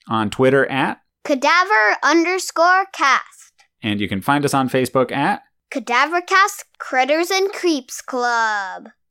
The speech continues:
Speaker 1: Join the club. And you can send us an email if you need to email us at
Speaker 2: cadavercast at gmail dot com.
Speaker 1: And if you want to support the show, you can, of course, rate and review us. That's awesome. Thank you. Not begging for any particular reviews or whatever.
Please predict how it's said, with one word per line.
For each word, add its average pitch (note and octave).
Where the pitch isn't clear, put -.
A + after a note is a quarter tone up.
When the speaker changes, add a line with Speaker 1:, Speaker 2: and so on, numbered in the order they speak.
Speaker 1:
Join E2
the F#2
club. G#2+
And G#2
you F#2
can F2
send E3+
us E3+
an D3
email B2+
if F#2
you F2
need C#3+
to C3+
email A#2+
us A2
at A2+
Speaker 2:
cadavercast F4
at G#3
gmail D#4
dot E4+
com. A#3+
Speaker 1:
And G#3
if A#2+
you G#2
want G3
to E3+
support D3
the B2
show, F#3
you A#2
can, A2+
of G2+
course, A2+
rate G#2
and F2+
review B2+
us. C3
That's F#2
awesome. G#2+
Thank G#2
you. G2
Not G2
begging F#2
for F#2+
any F#2
particular F2
reviews E2+
or D#2
whatever. F2